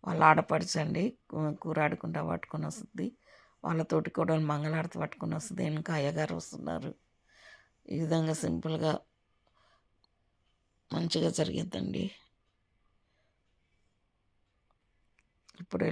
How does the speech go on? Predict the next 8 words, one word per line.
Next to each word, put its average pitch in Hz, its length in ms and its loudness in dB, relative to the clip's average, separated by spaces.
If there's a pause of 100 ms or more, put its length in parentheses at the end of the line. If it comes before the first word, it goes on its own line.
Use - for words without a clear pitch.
లోపలికి 160 360 2
వెళ్తారు. 160 320 2
ఇక్కడ 165 280 4
కూడా 175 200 6
అయ్యగారు 156 440 6
మంత్రాలు 160 340 4
చదువుతున్నారండి. 151 720 2 (480)
కొద్దిగా 156 360 4